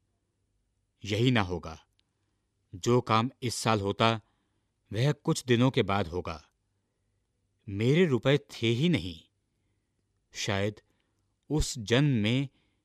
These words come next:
मैंने भैरों के रुपए चुराए होंगे। यह उसी का दंड मिला है। मगर बेचारी सुभागी का अब क्या हाल होगा? भैरों उसे अपने घर में कभी ना रखेगा।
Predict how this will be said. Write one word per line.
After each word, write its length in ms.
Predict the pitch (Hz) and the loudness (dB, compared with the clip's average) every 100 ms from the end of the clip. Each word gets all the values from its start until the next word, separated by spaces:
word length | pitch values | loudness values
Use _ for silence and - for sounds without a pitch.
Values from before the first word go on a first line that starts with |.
| _ 98 | _ -8
मैंने 380 | 98 117 139 | -2 2 2
भैरों 440 | 127 - 101 123 170 | 2 -2 0 2 2
के 140 | 147 | 2
रुपए 280 | 101 98 117 | 0 0 -2
चुराए 340 | - 104 95 | 0 -2 -2
होंगे। 480 | 85 82 76 92 _ _ _ _ _ _ _ _ _ _ _ _ | -6 -8 -12 -16 _ _ _ _ _ _ _ _ _ _ _ _
यह 160 | 110 123 | -2 -2
उसी 340 | - 127 - | -2 -4 -4
का 120 | 180 127 | 0 2
दंड 240 | 110 107 | 2 2
मिला 280 | 95 92 90 | -2 -4 -6
है। 300 | 80 80 - _ _ _ _ _ _ _ _ _ _ _ _ _ 110 | -10 -14 -18 _ _ _ _ _ _ _ _ _ _ _ _ _ -2
मगर 400 | 123 147 160 143 _ _ _ _ - | 2 4 2 -2 _ _ _ _ -12
बेचारी 560 | 98 117 - 127 160 | 0 0 2 0 2
सुभागी 640 | 170 - 107 82 98 123 175 | 0 -4 -8 -8 -4 -2 0
का 160 | 135 | -2
अब 100 | 104 - | -4 -2
क्या 120 | 101 | -2
हाल 240 | 87 90 | -2 -8
होगा? 380 | 82 80 - - _ _ _ _ _ _ _ _ _ _ _ - | -8 -14 -16 -20 _ _ _ _ _ _ _ _ _ _ _ -20
भैरों 640 | 101 87 101 113 127 131 - _ _ _ _ - | -16 -6 -2 0 0 -2 -6 _ _ _ _ -10
उसे 260 | 113 - | -4 0
अपने 240 | 117 120 113 | 0 0 -4
घर 220 | - 113 | -4 -2
में 140 | 123 | 0
कभी 300 | 127 104 107 | 0 -4 0
ना 140 | 123 104 | 2 2
रखेगा। 520 | 85 - 85 - | 0 -10 -14 -14